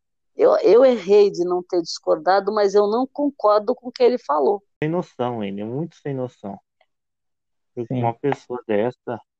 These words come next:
Speaker 2: continuar na casa depois disso, depois dessa, dessa treta, e ainda você viu que a edição de ontem, depois que terminou lá, o programa foi curto, lá no, da segunda-feira que foi curto, por causa do carnaval, né?
Speaker 3: Uhum.
Speaker 2: Que mostrou
Speaker 3: Uhum.
Speaker 2: ainda eles falando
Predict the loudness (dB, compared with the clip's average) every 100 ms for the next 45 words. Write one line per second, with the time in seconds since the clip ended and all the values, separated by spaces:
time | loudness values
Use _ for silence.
0 | _ _ _ -8 -4 -2 -2 -2 -4 -2
1 | -2 -2 -4 -2 -2 0 -4 -2 -4 0
2 | 0 0 -2 -4 -8 -10 _ _ -6 -6
3 | -4 -8 -4 0 0 -2 _ -20 _ -2
4 | 0 2 0 0 0 0 -2 -2 -4 -6
5 | -6 -4 -2 0 2 0 -4 -10 -12 -18
6 | _ _ _ _ _ _ _ _ _ _
7 | -2 -2 0 -6 -2 -2 0 -2 0 0
8 | 0 -2 0 0 -2 -8 -4 -2 -2 -2
9 | -4 -4 -10 _ -14 -6 -4 -4 -8 -6
10 | -8 -6 -8 -4 -6 -2 2 2 0 _
11 | _ _ _ _ _ -4 -4 -2 -2 -2
12 | -4 -2 -2 -2 -4 -6 -10 -20 _ _
13 | _ _ -2 2 4 2 2 2 2 2
14 | -2 -2 -6 -4 -2 -4 -4